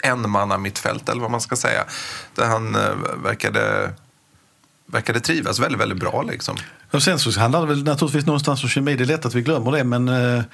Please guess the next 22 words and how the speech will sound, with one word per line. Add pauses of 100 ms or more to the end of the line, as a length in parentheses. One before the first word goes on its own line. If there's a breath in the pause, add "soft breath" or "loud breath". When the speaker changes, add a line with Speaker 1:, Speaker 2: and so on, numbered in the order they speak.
(340 loud breath)
Speaker 2:
eh, (120)
han
hittade
Vidar (120)
Örn
Kjartansson
på
ett
fantastiskt
sätt.
Speaker 1:
Mm. (100)
Ja,
men
det
ska
man
Speaker 2:
Eh.
Speaker 1:
nog
inte
glömma
bort,
att